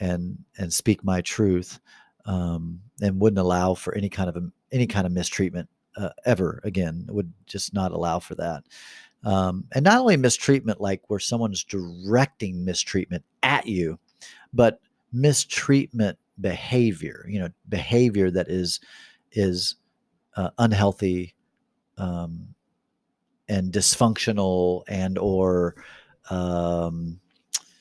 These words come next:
out of balance or, you know, unfair or, you know, whatever the word, whatever the word is,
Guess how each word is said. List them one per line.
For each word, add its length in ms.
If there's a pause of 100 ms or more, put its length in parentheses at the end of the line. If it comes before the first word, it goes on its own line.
(340)
out 140
of 60
balance 920
or, 840
you 80
know, 80
unfair 880
or, 320
you 80
know, 80
whatever 240
the 80
word, 340
whatever 180
the 120
word 200
is, 400